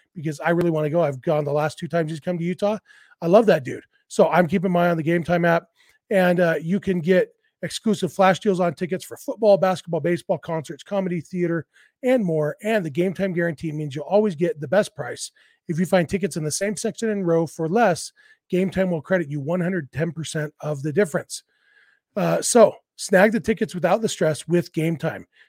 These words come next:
Download the Game Time app, create an account, and use code Locked On M L B for twenty dollars off your first purchase.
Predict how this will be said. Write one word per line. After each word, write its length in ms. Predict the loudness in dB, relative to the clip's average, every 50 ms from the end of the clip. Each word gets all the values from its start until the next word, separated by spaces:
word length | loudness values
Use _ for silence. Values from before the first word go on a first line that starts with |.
| _ _
Download 300 | 0 2 2 2 2 0
the 80 | 0 0
Game 220 | 0 0 0 0
Time 200 | 2 0 0 0
app, 200 | 0 -2 -4 -6
create 260 | -4 0 2 2 2
an 80 | 2 2
account, 380 | -2 -2 -2 -2 -2 -2 -4 -6
and 140 | -6 -4 -2
use 300 | 0 0 0 -2 -4 -6
code 360 | -2 0 2 2 2 2 -2
Locked 320 | -2 0 0 0 0 0 -2
On 160 | -2 -2 -2
M 180 | -2 -2 -2 0
L 120 | 0 0
B 300 | 0 0 -2 -2 -4 -8 _ _ _ _ _ _ _ _
for 160 | -8 -6 -6
twenty 260 | -2 0 2 2 4
dollars 260 | 6 6 6 6 4 2
off 200 | 0 0 -2 -4
your 100 | -8 -6
first 260 | -6 -8 -8 -8 -8
purchase. 400 | -12 -12 -12 -14 -16 -16 -18